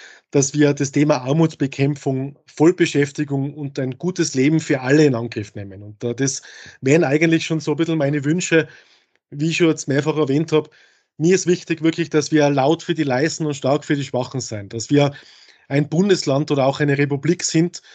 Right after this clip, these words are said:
das Hilfe anbietet, wenn jemand Hilfe braucht. Und, äh, ich glaub, grad jetzt müssen wir vor allem für die Schwächeren unserer Gesellschaft da sein. Und Armut, äh, darf, äh, wie gesagt, in unserem Land da keinen Platz haben. Und, äh, wir müssen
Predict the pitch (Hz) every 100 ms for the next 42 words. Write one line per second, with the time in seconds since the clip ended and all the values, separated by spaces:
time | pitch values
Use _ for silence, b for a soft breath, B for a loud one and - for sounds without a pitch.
0 | B B _ 151 139 143 190 - 139 131
1 | 165 175 170 170 160 151 147 151 143 147
2 | 160 147 135 117 143 - - 131 123 123
3 | 131 127 147 180 143 143 _ _ - 160
4 | 135 160 - - - b b b - 165
5 | - 143 180 180 147 156 156 147 143 139
6 | 143 165 151 147 143 131 147 131 143 143
7 | 131 - 131 156 156 156 151 B B B
8 | B B 143 139 135 160 165 160 151 143
9 | 135 139 - 147 127 131 139 147 139 139
10 | 156 139 143 147 131 127 156 143 139 131
11 | 143 139 127 139 - 110 107 110 117 127
12 | 117 127 147 - 160